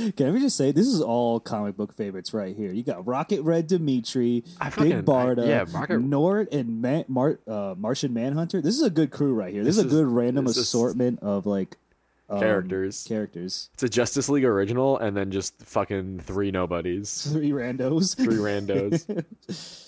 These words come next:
Speaker 1: But they're, they're three randos that we love.
Speaker 2: Yeah, so anyways, Bart is like, "Oh," like, they, they, um, the cluster,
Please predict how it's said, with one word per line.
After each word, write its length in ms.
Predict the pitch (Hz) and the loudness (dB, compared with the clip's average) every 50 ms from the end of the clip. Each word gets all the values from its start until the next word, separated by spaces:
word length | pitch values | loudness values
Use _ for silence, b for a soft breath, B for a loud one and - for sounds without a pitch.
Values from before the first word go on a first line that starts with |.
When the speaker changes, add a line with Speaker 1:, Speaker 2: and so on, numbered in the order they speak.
| B B B 151 139 131 123 113 _ | B B B -20 -20 -20 -20 -8 _
Speaker 1:
But 100 | 131 135 | -2 0
they're, 200 | 120 143 143 147 | 2 2 2 2
they're 240 | 131 117 135 135 135 | 0 0 -2 -2 -2
three 260 | 135 - 139 143 151 | -2 -2 -2 -2 0
randos 420 | 147 135 123 123 123 120 120 110 107 | 0 0 0 0 0 0 0 0 0
that 100 | 104 95 | -2 -2
we 100 | 95 90 | -2 -4
love. 360 | 90 85 82 82 90 95 - - - | -6 -6 -8 -10 -12 -14 -16 -6 0
Speaker 2:
Yeah, 220 | 131 123 107 92 | 0 2 2 2
so 120 | - 135 | 2 2
anyways, 300 | 143 156 135 113 104 92 | 2 2 2 0 0 -2
Bart 260 | 92 104 127 139 143 147 | 0 2 4 4 4 2
is 100 | 120 123 | 2 0
like, 140 | 117 117 | 0 0
"Oh," 400 | 123 151 147 123 101 90 87 82 - | 2 2 4 4 4 2 0 0 0
like, 180 | 107 110 120 | 0 0 2
they, 140 | 117 143 160 | 2 2 2
they, 280 | 143 127 131 143 143 143 | 2 0 0 2 2 4
um, 320 | 139 135 131 127 120 120 | 4 4 4 2 2 0
the 100 | 117 120 | -2 0
cluster, 760 | - 160 160 156 - - 156 143 131 123 117 113 107 101 - | 0 0 0 0 0 2 2 4 4 4 4 4 4 2 0